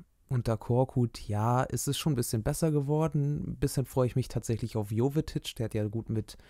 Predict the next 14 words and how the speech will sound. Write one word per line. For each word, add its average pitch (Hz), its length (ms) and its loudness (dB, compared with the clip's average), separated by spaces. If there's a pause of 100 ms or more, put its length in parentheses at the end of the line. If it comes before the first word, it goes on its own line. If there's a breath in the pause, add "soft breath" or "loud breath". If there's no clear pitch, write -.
(220 loud breath)
Belfodil 120 840 2
harmoniert. 131 640 4 (540 loud breath)
Und 113 720 2 (120)
ja, 95 240 -4
Mainz 98 560 -4
hat 104 120 -6
sich - 260 -6
in 104 260 -2
München 123 400 0
extrem 131 400 0
gut 131 160 0
geschlagen. 113 680 0 (400)
Davor 110 380 -2
das - 340 -6